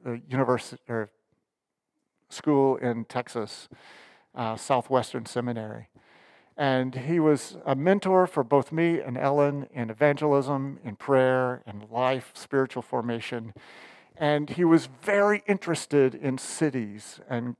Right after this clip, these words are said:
God's mission. I didn't know it then, but what had happened in his life as a minister and as a missionary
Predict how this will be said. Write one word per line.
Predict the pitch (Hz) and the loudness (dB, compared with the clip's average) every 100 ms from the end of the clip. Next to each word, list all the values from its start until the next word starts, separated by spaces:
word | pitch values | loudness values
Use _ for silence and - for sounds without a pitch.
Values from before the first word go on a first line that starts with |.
| - | -4
God's | 123 117 - | -2 -2 -4
mission. | 131 127 - 110 104 _ - - - - - - - | -4 -4 -4 -8 -10 _ -20 -20 -20 -20 -20 -14 -2
I | 208 | 6
didn't | 214 196 160 156 | 6 6 2 6
know | 165 156 | 8 8
it | 151 - _ | 6 0 _
then, | 151 123 175 139 107 98 95 - - _ _ _ _ _ | -20 2 4 4 2 -4 -10 -16 -20 _ _ _ _ _
but | 151 156 - - _ _ _ | 4 4 0 -16 _ _ _
what | - 180 165 | 2 4 4
had | - 175 | 2 -2
happened | - - 226 240 233 190 | -2 -6 -4 2 4 4
in | - 185 | 2 0
his | 165 190 175 143 | 2 2 0 -2
life | 143 156 156 113 80 - - - _ _ _ _ _ _ - | 2 4 6 4 -2 -12 -20 -20 _ _ _ _ _ _ 0
as | 147 143 | 2 2
a | 160 139 | 0 0
minister | 151 160 170 - 170 165 | 2 2 2 0 2 4
and | 160 147 | 2 0
as | 135 | -2
a | 131 | 0
missionary | 123 143 139 120 107 101 101 | 0 0 -2 -4 -2 -6 -10